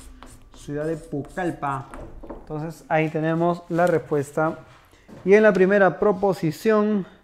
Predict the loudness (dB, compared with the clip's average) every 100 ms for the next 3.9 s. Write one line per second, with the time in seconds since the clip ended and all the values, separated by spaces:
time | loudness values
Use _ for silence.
0 | _ _ _ _ _ _ _ _ -20 _
1 | _ _ _ -20 -20 -6 2 2 4 2
2 | 4 4 4 2 2 0 -2 0 0 2
3 | 2 2 2 0 -2 0 0 0 -4